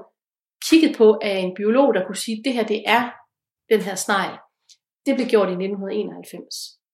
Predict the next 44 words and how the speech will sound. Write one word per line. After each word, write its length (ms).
Men 100
om 100
den 120
har 140
været 260
her 100
før, 100
det 160
ved 160
vi 160
ikke. 200
Den 80
kom 200
første 260
gang 140
til 100
Sverige, 280
eller 160
nej, 100
igen 200
blev 120
den 120
fundet 300
første 280
gang 180
i 120
Sverige 300
i 40
nitten 360
femoghalvfjerds. 600
Så 100
den 120
kan 140
have 120
været 300
her 140
længere. 320
Øhm, 380
og 120
hvorfor 240
er 100
den 100
kommet? 420
Ja, 60